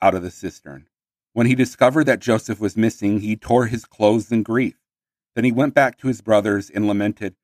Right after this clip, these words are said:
"The boy is gone. What will I do now?" Then the brothers killed a young goat and dipped Joseph's robe in its blood. They sent the beautiful robe to their father with this message, "Look at what we found.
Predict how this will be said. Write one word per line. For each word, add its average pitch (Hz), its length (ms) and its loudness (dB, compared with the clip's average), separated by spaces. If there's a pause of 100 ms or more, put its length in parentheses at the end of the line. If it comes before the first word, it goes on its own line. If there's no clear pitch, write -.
(120)
"The 127 100 -2
boy 139 440 2
is 120 320 0
gone. 117 640 -2 (220)
What 123 260 -4
will 127 180 -4
I 120 120 0
do 127 240 -2
now?" 117 400 -6 (960)
Then 131 100 -2
the 151 80 2
brothers 147 420 2
killed 135 260 -2
a 127 60 0
young 117 240 0
goat 95 340 0
and 98 200 -8
dipped 113 240 -6
Joseph's 101 520 -4
robe 92 380 -4
in 87 80 -4
its 82 160 -8
blood. 71 320 -2 (800)
They 107 100 2
sent 123 320 0
the - 80 -2
beautiful 113 440 0
robe 101 400 2
to 113 100 -10
their 101 140 -2
father 82 400 0
with 85 180 -10
this - 240 -8
message, - 560 -18 (640)
"Look 107 180 -2
at 98 100 2
what 104 140 -2
we 98 120 0
found. 65 440 -12